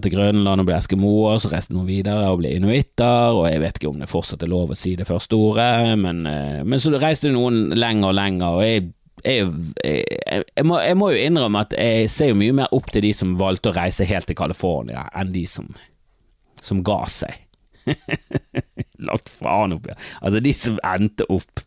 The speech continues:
på isen, jeg skjønner ikke hva de holdt på med i det hele tatt. Men, eh, det der skjedde jo, sant, så,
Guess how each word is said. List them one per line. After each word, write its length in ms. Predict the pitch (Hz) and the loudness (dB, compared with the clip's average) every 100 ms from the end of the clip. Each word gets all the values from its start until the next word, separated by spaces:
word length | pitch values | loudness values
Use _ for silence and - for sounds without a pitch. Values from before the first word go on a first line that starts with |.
| - | -6
på 100 | - | -4
isen, 540 | 92 87 - - - | -4 -4 -4 -6 -8
jeg 160 | 76 76 | -10 -8
skjønner 240 | - 76 | -8 -10
ikke 100 | 87 | -10
hva 120 | 52 50 | -12 -10
de 80 | 80 | -12
holdt 140 | - | -12
på 120 | - - | -14 -14
med 100 | - | -14
i 40 | |
det 80 | - | -12
hele 100 | - | -14
tatt. 160 | - - - - - - | -16 -18 -16 -16 -16 -8
Men, 220 | - 143 160 | -2 2 2
eh, 80 | 165 | 4
det 120 | 196 | 2
der 100 | 143 | 2
skjedde 300 | 156 143 151 | 0 2 2
jo, 60 | 113 | 2
sant, 220 | 120 123 | 2 2
så, 160 | 135 | 2